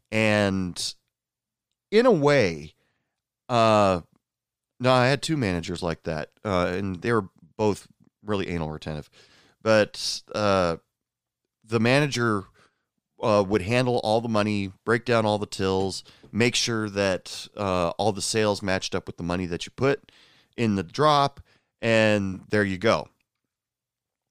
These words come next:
One manager, he trusted us to do all, do all that all of ourselves 'cause he had a point of sale system. All we had to do at the end of the night was hit a couple buttons on the keyboard, and it would print out all of our information, how much food we sold, what type of food we sold,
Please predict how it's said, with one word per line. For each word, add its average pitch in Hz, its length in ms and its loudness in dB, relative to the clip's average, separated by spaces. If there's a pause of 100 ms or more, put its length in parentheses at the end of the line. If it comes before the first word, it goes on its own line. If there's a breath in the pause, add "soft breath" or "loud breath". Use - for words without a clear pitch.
(180)
One 160 240 2
manager, 107 440 0
he 110 240 -6
trusted 101 400 -4
us 90 160 -2
to - 80 -18
do 90 180 -4
all, 87 280 -2 (260)
do 98 180 0
all 90 160 2
that 90 140 -2
all 82 140 -2
of 80 80 -12
ourselves 92 500 -2
'cause 98 160 -12
he 107 60 -6
had 104 80 -2
a 104 40 -8
point 147 200 -8
of 110 60 -10
sale 180 240 -2
system. 95 400 -6
All 104 120 -2
we 110 120 0
had 101 160 0
to 92 60 -10
do 123 340 -2 (360 soft breath)
at 117 160 2
the 117 120 0
end 107 120 2
of 92 60 -2
the 92 60 -2
night 117 340 0 (520 soft breath)
was 107 500 4
hit 131 160 4
a 127 40 2
couple 117 260 0
buttons 104 320 0
on 98 120 0
the 87 60 -6
keyboard, 101 560 -4 (500 soft breath)
and 107 600 2
it 117 80 4
would 107 200 2
print 113 220 4
out 107 300 4 (380)
all 120 160 6
of 120 80 2
our 113 140 4
information, 104 480 -4
how 98 120 -6
much 92 200 -4
food 131 260 -2
we 117 120 -4
sold, 117 340 0
what 90 180 -2
type 117 260 -2
of 120 80 -6
food 123 260 -4
we 113 60 -2
sold, 110 420 -2